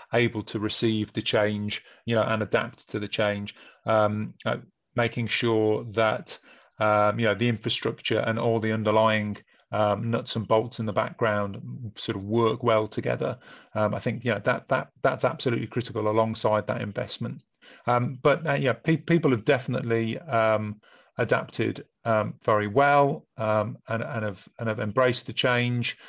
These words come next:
There's more to do in terms of, you know, um, I suppose behaviours now, now that sort of people are, um, you know, in their homes and, you know, these sort of technologies and systems make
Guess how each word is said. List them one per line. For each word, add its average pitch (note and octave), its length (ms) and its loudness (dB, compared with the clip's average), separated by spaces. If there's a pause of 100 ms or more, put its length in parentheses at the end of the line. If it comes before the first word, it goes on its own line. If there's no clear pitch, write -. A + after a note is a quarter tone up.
(260)
There's C3+ 220 4
more E3 320 6
to D3+ 160 -2
do C#3 300 4
in B2+ 120 2
terms B2 400 2
of, A#2 220 2 (300)
you A#2+ 80 0
know, G#2+ 320 0 (100)
um, A#2 380 0 (260)
I - 60 -14
suppose A2+ 260 0
behaviours A2+ 880 0 (220)
now, B2 200 2
now C3+ 280 2
that A#2+ 200 -4
sort A2+ 200 -2
of - 100 -14
people A#2 340 2
are, G#2+ 300 6 (760)
um, G2+ 460 2
you A#2+ 60 -2
know, G#2+ 180 -2
in C3+ 160 0
their A2+ 200 4
homes G#2+ 680 0
and, G#2 640 -2
you A2+ 160 -8
know, A#2+ 160 -6 (180)
these A#2 200 0 (180)
sort A2+ 200 -4
of - 80 -14
technologies A2+ 600 0
and B2+ 100 -12 (100)
systems A2 640 -6 (320)
make A#2 420 -2